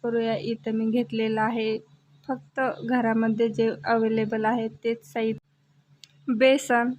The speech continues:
लसूण, खोबरं, अद्रक याची पेस्ट, मच्छी फ्राय मसाला, हळद, मीठ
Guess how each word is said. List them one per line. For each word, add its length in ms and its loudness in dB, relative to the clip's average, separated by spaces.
लसूण, 680 0
खोबरं, 360 2
अद्रक 560 0
याची 180 -4
पेस्ट, 520 -4
मच्छी 520 0
फ्राय 360 2
मसाला, 580 2
हळद, 300 4
मीठ 400 2